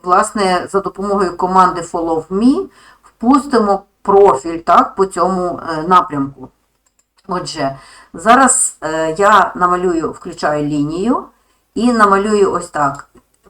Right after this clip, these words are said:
по контуру сюди, сюди, сюди і сюди. І натискаю пробіл. Тепер мені треба виділити ці лінії, виділяю.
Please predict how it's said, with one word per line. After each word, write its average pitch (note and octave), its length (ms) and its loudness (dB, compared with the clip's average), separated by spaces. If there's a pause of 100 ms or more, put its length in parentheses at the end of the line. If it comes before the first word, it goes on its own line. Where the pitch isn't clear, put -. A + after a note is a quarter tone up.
по G3+ 120 -4
контуру D#3 600 0
сюди, G3+ 680 -4 (240)
сюди, F3+ 720 -6 (800)
сюди F3 520 -6 (1120)
і G#3 140 -6
сюди. D#3 400 -10 (640)
І B3 100 2
натискаю E3+ 640 -2
пробіл. C3 380 -8
Тепер B3 300 -2
мені B3+ 220 4
треба G#3+ 240 0
виділити E3+ 580 0
ці A3 180 -6
лінії, A#3+ 480 2 (140)
виділяю. E3+ 680 0